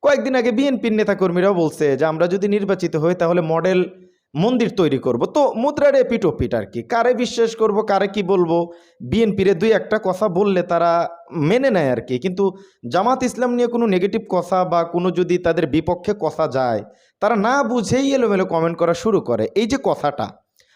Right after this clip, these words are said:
আপনি একজন জামাতের কর্মী হিসেবে বলেন, এই যে আমাদের টাঙ্গাইল জেলা ভুয়াপুর গোপালগঞ্জ জামাতের সেক্রেটারি হুমায়ুন ভাই বলছে যে মসজিদে যদি রাজনীতি না করা যায় তাহলে মসজিদে কোরআন তেলাওয়াত করা যাবে না,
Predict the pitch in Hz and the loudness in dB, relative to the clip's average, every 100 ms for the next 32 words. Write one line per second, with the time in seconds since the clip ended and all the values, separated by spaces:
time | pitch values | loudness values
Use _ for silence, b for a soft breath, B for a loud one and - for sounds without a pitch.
0 | b 208 285 277 269 208 202 226 240 233 | b 0 2 0 0 0 0 0 0 0
1 | 214 202 185 180 196 180 131 123 104 92 | 0 0 0 -2 0 0 0 -2 -4 -10
2 | - b b b 175 190 208 185 196 202 | -20 b b b 0 2 2 2 0 0
3 | 202 190 185 180 180 185 151 147 190 190 | 0 -2 2 2 2 0 0 0 0 2
4 | 185 170 180 185 180 165 175 139 160 170 | 0 2 0 0 0 0 -2 -2 -2 -2
5 | 175 170 175 160 160 156 151 135 151 170 | -4 -4 -4 -4 -4 -2 0 0 -2 -2
6 | 151 170 180 135 - 143 120 110 135 131 | 0 0 0 -2 -2 0 0 0 -2 -2
7 | - b b b b 139 196 202 214 254 | -4 b b b b -2 -2 -2 -4 -2
8 | 262 269 277 254 208 233 240 233 233 226 | -2 -2 0 0 0 -2 0 0 0 0
9 | 220 220 226 190 214 196 190 190 208 220 | 2 2 2 2 2 0 -2 -2 -2 0
10 | 240 220 190 165 170 196 190 120 110 104 | -2 0 0 0 0 0 0 0 -2 -4
11 | 107 107 | -8 -16